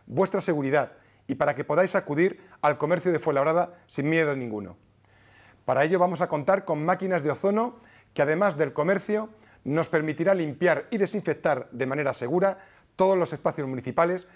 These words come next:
como por ejemplo los colegios. Como siempre os digo, es el momento de seguir siendo responsables,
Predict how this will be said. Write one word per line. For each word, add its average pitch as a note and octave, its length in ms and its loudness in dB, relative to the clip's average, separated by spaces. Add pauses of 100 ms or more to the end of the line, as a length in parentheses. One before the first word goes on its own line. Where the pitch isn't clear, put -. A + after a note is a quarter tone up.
(140)
como D3 200 0
por C3+ 120 0
ejemplo E3+ 640 -2
los F3 180 2
colegios. G#2+ 560 -8 (880)
Como C3 220 -2
siempre E3+ 340 0
os C3+ 80 -2
digo, D#3 440 0 (220)
es E3 200 0
el F#3+ 80 2
momento F3+ 340 0
de E3+ 80 0
seguir D#3 240 -2
siendo D3 300 -2
responsables, C3+ 760 -2